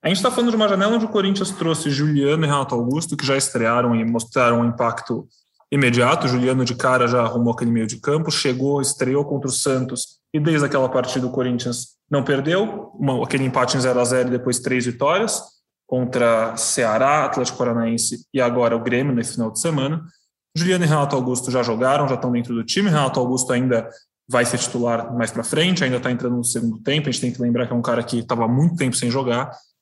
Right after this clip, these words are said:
Depois disso agora, depois de um tempo já com os dois, o Corinthians anunciou o Roger Guedes, que foi uma novela, essa, meu Deus do céu, foi longa e acho que consumiu o torcedor, consumiu o setorista, consumiu todo mundo.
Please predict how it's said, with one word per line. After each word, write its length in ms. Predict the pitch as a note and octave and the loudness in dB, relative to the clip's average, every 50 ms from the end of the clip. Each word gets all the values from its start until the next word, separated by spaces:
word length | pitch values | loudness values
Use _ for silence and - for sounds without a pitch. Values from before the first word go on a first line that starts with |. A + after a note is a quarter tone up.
| _ _ _ - | _ _ _ 0
Depois 540 | F3 A#3+ B3+ B3 B3+ A3+ A#3+ B3+ A3 D#3 D3 | 2 2 2 2 4 4 4 4 2 2 2
disso 320 | D3 E3+ E3+ E3+ - D#3+ | 2 2 2 2 2 2
agora, 560 | C#3+ C#3 C#3 C#3 C#3 B2+ A#2+ A#2 A#2+ - - - | 2 2 2 2 2 2 2 0 -2 -6 -12 -6
depois 220 | - E3+ E3 D#3 | 0 2 4 4
de 60 | D#3+ | 4
um 100 | D#3 C#3+ | 4 4
tempo 300 | D3+ D#3 D#3 D#3 D3 D3+ | 4 4 2 2 2 2
já 100 | C#3+ C#3+ | 0 0
com 100 | C#3+ - | 0 0
os 80 | D3 C#3+ | -2 0
dois, 200 | D3+ E3+ F#3 F#3+ | 2 2 2 2
o 20 | |
Corinthians 340 | F#3+ G#3 F#3+ G3 G3 F#3+ G3 | 2 2 2 2 2 2 2
anunciou 440 | G3 F#3 F#3 F3+ - - - C#3+ C3+ | 2 2 2 2 0 0 0 0 0
o 20 | |
Roger 340 | B2 C#3+ C#3 C3+ C#3 E3+ E3 | 0 0 0 2 2 2 2
Guedes, 460 | D3+ C#3 C3 C#3 D#3 E3 F3+ E3 - | 2 2 2 2 2 2 0 0 -2
que 260 | - - C3+ A#2 A2+ A#2 - _ _ _ _ _ _ - - | -2 -2 -2 -2 -2 -4 -8 _ _ _ _ _ _ -2 0
foi 80 | C#3+ | 2
uma 100 | C#3+ D3 | 4 4
novela, 840 | D3 D3 C3 A#2+ A#2+ B2+ C3+ D3 D#3+ D#3+ D3+ C3 A#2 - - - - - - - _ _ - | 4 4 4 4 4 4 4 4 4 4 2 2 0 -2 -6 -10 -12 -14 -16 -20 _ _ 0
essa, 340 | C3+ D3+ E3 E3+ - G#3+ | 2 2 2 2 2 2
meu 160 | G3+ F3+ E3 E3 | 4 4 4 4
Deus 200 | D#3+ D#3+ D#3 D3 | 4 4 4 2
do 80 | C#3 | 2
céu, 320 | B2 - - C3+ C3+ D3 D3 | 2 2 2 2 2 2 2
foi 180 | - D3 C#3 | 0 0 2
longa 540 | B2+ B2 B2+ C3 D3 E3 E3+ E3+ F3+ F3 E3 | 2 4 2 2 4 4 4 4 4 4 2
e 400 | C#3+ C#3 C3+ B2 A#2+ A#2 A2 - _ _ _ - | 2 2 2 2 0 0 -2 -6 _ _ _ -2
acho 280 | - B2+ B2 - - C3 | 0 0 2 0 0 -2
que 120 | - - | -4 -4
consumiu 920 | - - D#3 D3+ D3 - - C#3+ C#3 C#3 C#3+ D#3 D#3 C#3+ B2 - - - - | 0 2 2 4 4 4 4 4 4 4 4 4 4 2 0 -2 -6 -8 -6
o 80 | - D3+ | -4 0
torcedor, 580 | D3 D#3 C3+ - - B2+ A2+ B2 C#3+ D3+ D3 | 0 2 2 2 2 2 2 4 2 2 2
consumiu 480 | D3+ D3+ D3 D3 - - C#3 C#3 D3 D3 | 2 2 2 2 2 2 2 2 2 2
o 40 | C#3 | 2
setorista, 600 | - D#3 B2+ - C#3 A#2+ A#2 B2 C#3+ C#3 - C3+ | 0 0 -2 0 0 0 0 0 0 0 -2 -2
consumiu 360 | C#3 D3 D3 D3 - D#3 D#3 | -2 -2 -2 0 0 0 0
todo 280 | D#3 - E3+ E3+ D#3+ C3+ | 0 0 0 2 2 2
mundo. 340 | B2+ B2+ C#3 D#3 D#3+ E3+ | 2 2 2 2 0 0